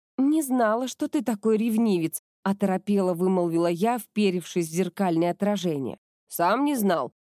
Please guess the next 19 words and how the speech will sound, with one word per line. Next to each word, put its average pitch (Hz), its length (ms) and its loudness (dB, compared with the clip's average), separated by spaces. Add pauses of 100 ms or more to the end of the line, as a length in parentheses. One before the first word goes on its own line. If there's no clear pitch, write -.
(160)
пробормотал 165 720 0
он 208 220 2
и 180 160 -4
нахмурился. 151 880 -4 (320)
Мое 196 260 0
замечание 254 680 0
пришлось 208 480 -2
Мейсону 190 580 0 (240)
не 202 200 2
по 196 120 -2
душе. 180 460 -4 (400)
Служанка 185 680 0
тем 175 220 0
временем 175 480 2 (200)
воткнула 202 560 0
в - 60 -14
прическу 170 540 -4
последнюю 156 580 -2
шпильку, 254 540 -2